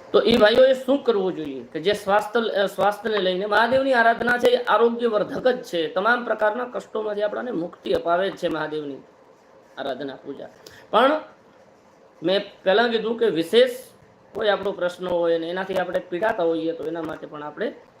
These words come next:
વિશેષ ઉપાયો કરવા જોઈએ. તો કોઈ સ્વાસ્થ્યને લઈને કોઈ જો તકલીફ કોઈ ભાઈને, કોઈ બહેનને, કોઈ પણ માણસને છે, તો એ દિવસે એણે ખાસ કરીને જે બોરા આવે, બોરા,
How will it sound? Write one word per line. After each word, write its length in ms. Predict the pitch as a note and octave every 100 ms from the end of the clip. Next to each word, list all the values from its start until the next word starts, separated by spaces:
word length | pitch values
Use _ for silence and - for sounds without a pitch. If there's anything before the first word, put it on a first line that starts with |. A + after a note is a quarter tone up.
| -
વિશેષ 300 | E3 G3 F3
ઉપાયો 320 | E3 D3 D3
કરવા 300 | D3 C3 C3
જોઈએ. 260 | B2 - - - -
તો 80 | F3
કોઈ 180 | F3 G3+
સ્વાસ્થ્યને 560 | G3 F3+ F#3+ - C4
લઈને 260 | B3+ A#3 A#3
કોઈ 220 | A3 A3
જો 160 | F#3 G3+
તકલીફ 360 | G3 G3 F#3+
કોઈ 140 | - F#3
ભાઈને, 460 | D#3+ F3+ F#3 F3+ F3+ - _ -
કોઈ 120 | E3
બહેનને, 420 | E3+ E3+ E3 D#3+ E3 - _ _ -
કોઈ 120 | F3+
પણ 200 | F#3 F3+
માણસને 540 | E3+ E3 D#3+ D#3+ E3 D#3
છે, 220 | E3+ E3 - - - -
તો 80 | E3+
એ 180 | G3+
દિવસે 400 | G#3+ F#3 F3 F3
એણે 400 | E3 E3 G#3 B3 - - - - _ - - - - - - - - - - - - - - - - - - - - - - - -
ખાસ 320 | F3+ G3 -
કરીને 440 | E3 D3 D#3 G#3+ - - - - - - - - - - - -
જે 120 | C#3+ F#3
બોરા 320 | E3 F#3+ G3
આવે, 220 | D#3 D3
બોરા, 340 | C3 C#3 B2